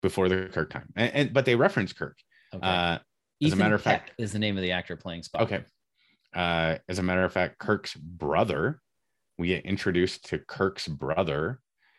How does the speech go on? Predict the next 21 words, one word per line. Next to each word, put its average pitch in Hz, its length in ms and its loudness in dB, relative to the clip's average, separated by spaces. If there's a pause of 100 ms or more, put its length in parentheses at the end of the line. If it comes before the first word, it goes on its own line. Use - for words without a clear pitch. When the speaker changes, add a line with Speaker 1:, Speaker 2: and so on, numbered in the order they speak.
(220)
Speaker 1:
is 87 220 -4
a 80 60 0
lieutenant 78 640 -4 (100)
on 80 240 -2
the 71 140 -6
Enterprise. 69 640 -6 (300)
Speaker 2:
Hmm. 202 180 -2
Speaker 1:
Um, 71 480 -4 (600)
there 87 160 2
is 90 480 0 (600)
a 76 360 -4 (400)
tease 90 340 -2
out 87 220 0
there 85 240 2
that 78 220 -4
we're 78 200 -4
gonna 73 160 -4 (100)
see 92 440 -2
James 78 500 -6
T, 101 460 -4 (880)
uh, 71 320 -4